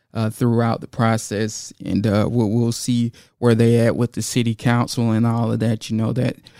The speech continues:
n-, typically it's not the easiest process to get done, especially for a five hundred million dollar process. But again,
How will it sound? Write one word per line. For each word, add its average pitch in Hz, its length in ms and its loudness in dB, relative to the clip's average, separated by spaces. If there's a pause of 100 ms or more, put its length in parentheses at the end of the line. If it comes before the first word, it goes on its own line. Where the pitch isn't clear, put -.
(160)
n-, 127 160 6 (100)
typically 180 520 4
it's 165 120 0
not 160 360 4 (160)
the 123 280 0
easiest 139 540 2
process 139 460 0
to - 80 -6
get 127 160 0
done, 131 200 2
especially 131 520 -2
for 120 240 -2
a - 20 0
five 123 400 -2
hundred 127 220 0
million 123 280 2
dollar 131 240 0
process. 127 440 -4
But 113 160 -4
again, 120 340 2